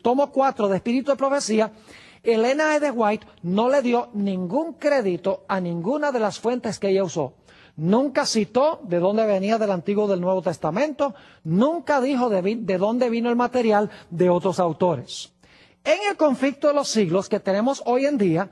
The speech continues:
ya la gente le había dicho, "Es mejor que incorpores los versículos de la Biblia e incorpores de dónde estás adquiriendo el material", y entonces ella incluyó las referencias bíblicas y también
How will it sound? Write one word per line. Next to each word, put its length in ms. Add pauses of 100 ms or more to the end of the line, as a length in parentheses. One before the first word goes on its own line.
(300)
ya 200
la 120
gente 280
le 80
había 220
dicho, 380
"Es 160
mejor 420
que 140
incorpores 760
los 160
versículos 580
de 100
la 120
Biblia 380 (280)
e 140
incorpores 640
de 140
dónde 420
estás 480
adquiriendo 560
el 80
material", 520 (260)
y 100
entonces 720
ella 500 (160)
incluyó 720 (220)
las 200
referencias 720
bíblicas 600
y 140
también 520